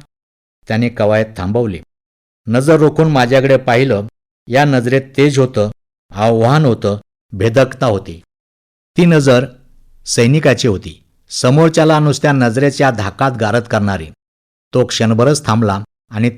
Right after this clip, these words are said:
तडक पुढे झाला. त्याच्या नियमित चालीने तसाच बागेतून बाहेर पडला. बराच वेळ पाहत राहिलो त्याच्या पाठमोऱ्या आकृतीकडं. तो दिशेनसा झाला, तरी अजूनही तो नजरेसमोर तसाच दिसत होता.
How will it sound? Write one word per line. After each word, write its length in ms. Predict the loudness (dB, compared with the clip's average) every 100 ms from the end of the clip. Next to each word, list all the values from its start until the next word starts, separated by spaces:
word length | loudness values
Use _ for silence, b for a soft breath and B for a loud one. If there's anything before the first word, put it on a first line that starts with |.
| -2
तडक 280 | -2 -2 -2
पुढे 220 | -2 -2
झाला. 280 | -4 -10 -16 _ _ _ _ _ -4
त्याच्या 280 | 0 0
नियमित 380 | 2 2 2 2
चालीने 440 | 0 -2 -2 -4 -10 _ _ _ _ -6
तसाच 360 | -2 -2 -2
बागेतून 500 | -2 0 0 0 -2
बाहेर 280 | -2 -6 -8
पडला. 320 | -8 -16 -18 -20 _ _ _ _ -8
बराच 400 | -2 2 2 2
वेळ 140 | 0
पाहत 400 | 0 -2 -4 -2
राहिलो 360 | -2 -2 -2 -4
त्याच्या 380 | -6 -8 -4 -6
पाठमोऱ्या 600 | -4 -6 -4 -4 -4 -4
आकृतीकडं. 480 | -6 -10 -10 -16 -20 -20 _ _ _ _ -2
तो 80 |
दिशेनसा 680 | 0 0 0 2 2 2 0
झाला, 360 | 0 0 0 0 0
तरी 120 | -2
अजूनही 500 | 0 -2 0 0 0
तो 140 | 0
नजरेसमोर 600 | -2 0 -2 -2 -2 -2 -2 -6
तसाच 340 | -4 -4 -2
दिसत 320 | -6 -6 -4
होता. 300 | -6 -8 -16